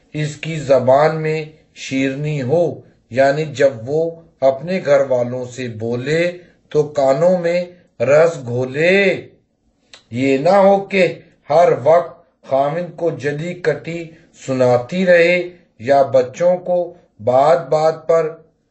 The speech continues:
झिड़कती रहे। नंबर तीन,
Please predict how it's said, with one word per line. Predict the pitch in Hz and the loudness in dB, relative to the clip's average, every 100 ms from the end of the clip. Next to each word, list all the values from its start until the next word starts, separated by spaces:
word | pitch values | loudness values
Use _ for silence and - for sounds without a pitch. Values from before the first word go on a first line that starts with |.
| _ _ _ _ - | _ _ _ _ -10
झिड़कती | 110 123 127 - - 170 180 | 0 2 2 0 -8 -4 2
रहे। | 170 165 175 175 - _ _ _ _ _ _ _ - | 4 4 2 -2 -8 _ _ _ _ _ _ _ -4
नंबर | 110 113 113 120 113 - | -2 0 2 2 0 -8
तीन, | 131 139 151 160 | -6 -2 -2 -4